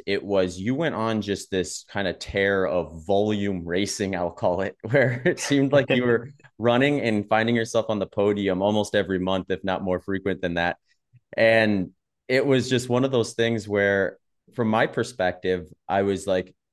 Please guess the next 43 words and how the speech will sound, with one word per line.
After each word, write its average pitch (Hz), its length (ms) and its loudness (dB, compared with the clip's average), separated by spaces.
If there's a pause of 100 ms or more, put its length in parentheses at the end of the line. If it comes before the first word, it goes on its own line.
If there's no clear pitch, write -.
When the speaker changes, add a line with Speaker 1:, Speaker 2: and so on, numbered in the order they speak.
(160)
Speaker 1:
"That's 131 240 0
interesting," 139 460 -4
because 104 680 0 (420)
when 123 120 2
I 143 60 6
got 156 280 2
into 135 220 2
the 113 100 0
sport, 101 640 -2
there 117 140 2
was, - 420 -4
I 135 100 2
sort 214 200 2
of 143 80 -2
got 127 220 4
in 123 120 2
at 110 80 0
a 101 60 2
time 107 460 -2
where 95 560 0 (760)
there 135 280 0
was 190 180 2
still 139 340 2
a - 20 4
little 123 220 4
bit 143 120 2
of 131 120 0
a 123 60 2
mentality 110 680 0
of, 95 120 -2
"Let's 104 220 -2
race 101 260 0
everything 98 380 -2
in 90 100 -4
sight." 98 440 -2 (100)
The 95 60 -16
sport - 420 -2
was 98 140 -6
still 98 200 -2
growing 92 460 -2
quite 92 240 -2
a 87 60 0
bit. 92 520 0